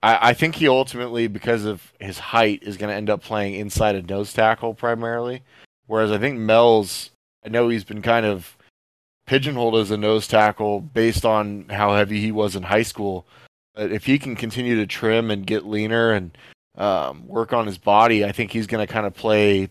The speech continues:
more of that four eye, five technique defensive end. Uh, and I think they both are gonna be, like, uh, they both have the ability to become good players. So,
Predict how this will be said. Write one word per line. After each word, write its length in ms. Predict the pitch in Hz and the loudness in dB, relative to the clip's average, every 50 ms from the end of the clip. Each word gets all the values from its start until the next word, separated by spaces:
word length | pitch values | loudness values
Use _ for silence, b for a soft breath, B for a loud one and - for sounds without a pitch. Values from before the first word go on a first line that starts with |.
| - - | -8 -14
more 300 | 110 107 107 110 107 104 | -10 -6 -2 -2 0 0
of 80 | 98 98 | 0 -2
that 180 | 104 95 92 | -2 -4 -4
four 320 | - - 107 107 104 101 101 | -6 -6 -4 -2 0 0 0
eye, 320 | 101 98 98 98 98 98 | 2 2 0 0 -2 -2
five 320 | - - 104 101 101 98 | -2 0 2 2 2 2
technique 460 | - - 107 101 - 104 104 101 85 - | 0 -2 -4 -4 -4 -6 -14 -14 -12 -10
defensive 520 | 107 107 - - 104 95 87 - 95 92 | -10 -10 -8 -6 -8 -8 -8 -10 -10 -6
end. 360 | 98 101 104 101 98 95 - b b b b b b b b b b | -6 -4 -4 -6 -8 -10 -16 b b b b b b b b b b
Uh, 340 | - 95 92 87 85 85 - - _ _ _ _ _ _ _ - | -12 -10 -10 -10 -10 -12 -16 -20 _ _ _ _ _ _ _ -4
and 260 | 123 120 117 117 78 | -2 -2 -2 -2 -4
I 160 | 92 117 117 | 0 0 2
think 180 | 117 139 143 139 | 2 0 0 2
they 100 | 156 135 | 0 0
both 300 | 110 120 127 135 131 135 | 2 2 0 0 2 0
are 80 | 131 | -2
gonna 140 | 120 127 123 | -2 -2 -2
be, 340 | 120 123 123 120 113 110 - _ | -2 -2 0 0 -2 -4 -6 _
like, 280 | - 110 110 107 - - - - - _ _ _ _ - | -4 -4 -4 -4 -4 -10 -20 -20 -20 _ _ _ _ -2
uh, 100 | 95 117 | -2 0
they 220 | 107 110 127 123 120 | 2 4 4 2 4
both 320 | 104 123 123 135 143 - | 4 2 2 2 2 4
have 200 | 156 139 131 120 | 4 2 2 2
the 120 | 120 123 | 2 2
ability 500 | 117 107 - 113 113 117 117 110 110 110 | 2 2 2 0 0 0 0 0 -2 -4
to 60 | 101 101 | -4 -6
become 360 | 98 104 - 107 104 101 95 | -10 -8 -6 -4 -4 -4 -4
good 160 | 104 101 80 | -6 -8 -6
players. 440 | - 101 101 101 98 95 92 87 - | -4 -2 -2 0 0 -2 -4 -6 -8
So, 320 | - - 101 98 90 - | -8 -4 -4 -4 -4 -6